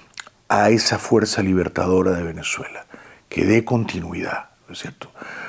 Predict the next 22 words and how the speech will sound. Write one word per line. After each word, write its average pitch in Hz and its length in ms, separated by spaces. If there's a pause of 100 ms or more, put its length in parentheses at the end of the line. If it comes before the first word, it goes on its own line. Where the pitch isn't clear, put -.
(120)
No 104 120
basta 139 260
con 107 160
entrar 101 360
y 104 60
arrestarlos 98 680
y - 40
traerlos - 420
aquí, - 420 (340)
a - 100
Maduro 98 360
y - 20
a 98 80
Cabello, 101 480 (800)
eh, 92 640
a 92 160
menos 123 440
que 123 440 (120)
eso, 117 460 (540)
con 101 280
toda 151 300
seguridad, 95 800